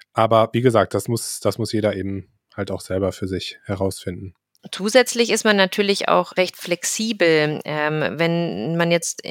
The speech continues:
Speaker 2: von, von Schuljahr zu Schuljahr, ähm, wenn man noch zum Beispiel schulpflichtige Kinder hat oder selbst irgendwie an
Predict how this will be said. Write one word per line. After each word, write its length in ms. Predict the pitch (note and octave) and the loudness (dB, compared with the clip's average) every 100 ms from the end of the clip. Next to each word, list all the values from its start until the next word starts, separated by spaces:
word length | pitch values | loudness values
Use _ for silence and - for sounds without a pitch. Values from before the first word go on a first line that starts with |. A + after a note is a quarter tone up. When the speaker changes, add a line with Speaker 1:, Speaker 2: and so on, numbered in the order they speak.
| C3+ | -6
Speaker 2:
von, 300 | - E3+ E3 | 0 0 0
von 220 | E3 F3 | -2 -2
Schuljahr 320 | E3+ A#3 A3 G3+ | 0 2 2 2
zu 160 | G3+ | -2
Schuljahr, 640 | - A#3 A3 G3+ F#3+ F#3+ - | 0 0 4 6 6 4 2
ähm, 320 | - E3+ E3+ | -2 0 0
wenn 100 | E3+ | 0
man 140 | E3 E3 | 0 -2
noch 100 | E3 | -4
zum 200 | - E3+ | -4 -2
Beispiel 220 | E3 F3 | -2 -2
schulpflichtige 600 | B3+ B3 - G3+ F3 F3 | -2 0 0 0 -2 -6
Kinder 320 | - E3+ E3+ | -2 0 2
hat 200 | E3 - | 0 -2
oder 120 | F3 | -2
selbst 360 | E3 E3+ - - | 2 2 2 0
irgendwie 460 | F#3 F#3 F3+ F3 - | 0 2 0 0 0
an 200 | E3 | 0